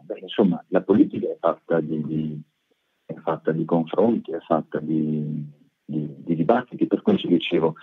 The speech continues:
all'inizio, la generazione dei nostri padri, padri che parlavano molto meno rispetto a quanto parliamo noi oggi, ma erano anni quelli in cui si parlava tantissimo. La politica si costruisce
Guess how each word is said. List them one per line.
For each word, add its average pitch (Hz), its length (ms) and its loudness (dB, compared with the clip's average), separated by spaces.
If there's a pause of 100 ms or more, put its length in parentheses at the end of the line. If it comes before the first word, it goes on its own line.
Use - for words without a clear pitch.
(320)
all'inizio, 90 540 4
la 92 80 6
generazione 107 640 6
dei 107 100 6
nostri 90 360 0
padri, 76 420 -2
padri 95 280 4
che 90 80 2
parlavano 92 520 2
molto 95 340 -4
meno 92 300 0
rispetto 80 440 -6
a - 40 -10
quanto 85 460 -2 (100)
parliamo 85 520 -2
noi 87 280 2
oggi, 233 320 2
ma 185 140 0
erano 110 260 6
anni 113 340 0
quelli 110 360 4
in 127 80 -10
cui - 160 -12
si 82 120 -8
parlava 82 560 -2 (120)
tantissimo. - 640 -2
La 90 100 2
politica - 520 2
si 311 80 -2
costruisce - 720 -2